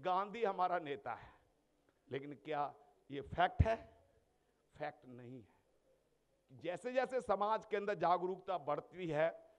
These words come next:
लोगों का understanding level बढ़ता है, वैसे लोगों की सोच बनती है, उसी हिसाब से आपकी opinion बनेगी।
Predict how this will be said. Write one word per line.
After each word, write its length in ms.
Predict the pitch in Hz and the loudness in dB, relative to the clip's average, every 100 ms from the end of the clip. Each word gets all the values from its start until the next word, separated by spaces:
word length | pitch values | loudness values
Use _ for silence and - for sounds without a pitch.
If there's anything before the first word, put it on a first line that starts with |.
| _ _ _ - | _ _ _ -12
लोगों 340 | 175 196 202 | -2 0 2
का 120 | 180 185 | 2 0
understanding 720 | 170 170 170 - 165 175 156 | 0 -2 -2 0 -2 -2 -2
level 260 | 156 151 117 | -2 -2 -6
बढ़ता 380 | 143 151 185 185 | -6 -4 4 6
है, 200 | 185 196 - - - _ 147 | 8 6 2 -8 -20 _ -2
वैसे 280 | 165 185 | -2 -2
लोगों 240 | 175 180 180 | -6 -4 -4
की 140 | 160 | -6
सोच 380 | - - 190 175 | -10 -2 -2 0
बनती 380 | 180 190 - 208 | -2 -2 -2 4
है, 320 | 202 214 208 - - | 8 8 4 -16 -8
उसी 220 | 180 220 | -8 -6
हिसाब 360 | 254 190 185 175 | -6 0 2 2
से 180 | 165 185 | 0 0
आपकी 380 | 165 165 165 165 170 | 2 0 -10 -10 -8
opinion 400 | 165 208 214 208 | -6 -4 -6 -4
बनेगी। 500 | 214 220 214 247 | 0 0 0 -4